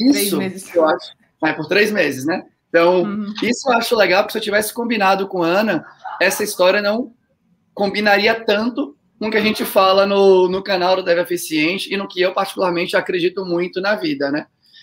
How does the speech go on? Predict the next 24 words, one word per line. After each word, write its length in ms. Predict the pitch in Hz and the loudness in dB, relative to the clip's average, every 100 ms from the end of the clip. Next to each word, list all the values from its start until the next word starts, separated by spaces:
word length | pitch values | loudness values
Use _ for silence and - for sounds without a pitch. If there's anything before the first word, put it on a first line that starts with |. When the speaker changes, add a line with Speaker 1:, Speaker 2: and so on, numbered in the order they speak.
| - | -4
Speaker 2:
Ela 180 | 170 185 | 2 4
dedicou 640 | 185 196 180 175 175 - _ _ _ _ | 4 2 0 4 4 2 _ _ _ _
boa 240 | 165 233 | 2 2
parte 400 | 254 196 196 196 | 4 2 2 2
aí 160 | 180 180 | 2 4
da, 360 | 180 165 147 _ _ _ _ _ _ _ | 2 2 -2 _ _ _ _ _ _ _
da 160 | 165 | -2
fase 340 | 170 175 170 170 | 0 2 2 2
adulta 440 | 165 160 185 165 | 0 -2 -2 -4
dela 280 | 151 151 151 | 0 0 0
ali, 180 | 147 170 | -2 -2
né? 100 | 165 | -2
Que 80 | 160 | -4
ela 120 | 160 | -4
poderia 260 | 156 151 | -4 -4
estar 140 | 156 165 | -4 -4
trabalhando 520 | 165 165 156 151 160 | -4 -2 0 0 -2
em 40 | 156 | -4
outro 220 | 165 170 | -4 -4
lugar 400 | 156 147 143 151 _ _ - | -2 0 0 -2 _ _ -4
pra 160 | 160 160 | 0 2
fazer 280 | 165 151 | 2 2
a 60 | 175 | 0
faculdade. 840 | 185 196 196 165 175 208 240 254 | 2 0 2 2 4 2 0 -8